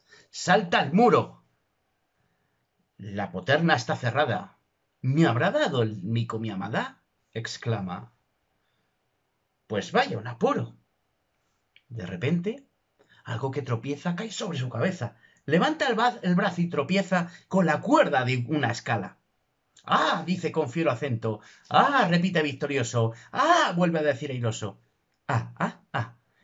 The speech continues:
Y así hasta ciento. Y sube, que sube, que sube. Trepa, que trepa, que trepa, hasta que cae en brazos de un querube. La hija del conde,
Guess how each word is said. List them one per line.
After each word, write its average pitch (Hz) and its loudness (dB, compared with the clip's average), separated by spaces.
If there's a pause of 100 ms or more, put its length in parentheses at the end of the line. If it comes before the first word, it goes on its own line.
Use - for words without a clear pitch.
Y - -4
así 262 -8 (540)
hasta 113 -8
ciento. 120 -2 (800)
Y 127 -4
sube, 170 0
que 196 0
sube, 180 0
que 180 -2
sube. 147 0 (240)
Trepa, 202 4
que 190 0
trepa, 180 0
que 131 0
trepa, 156 -2 (220)
hasta 131 -4
que 117 -4
cae 220 -2 (280)
en 123 2
brazos 151 2
de 160 0
un 123 2
querube. 113 -4 (840)
La 135 2
hija 202 0
del 135 -2
conde, 107 0